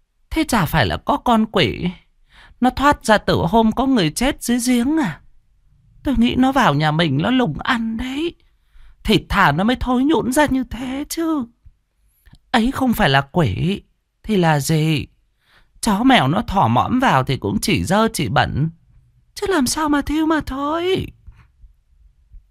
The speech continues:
Mẹ tôi còn chưa hết ngạc nhiên vì những lời bà nội vừa nói,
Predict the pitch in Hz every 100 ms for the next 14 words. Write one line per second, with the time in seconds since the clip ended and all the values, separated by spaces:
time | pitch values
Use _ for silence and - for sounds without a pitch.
0 | _ 92 104 71 120 82 64 - 98 147
1 | 190 80 71 - 95 104 101 _ _ -
2 | _ 110 110 117 190 127 80 80 76 71
3 | 80 - 76 65 71 110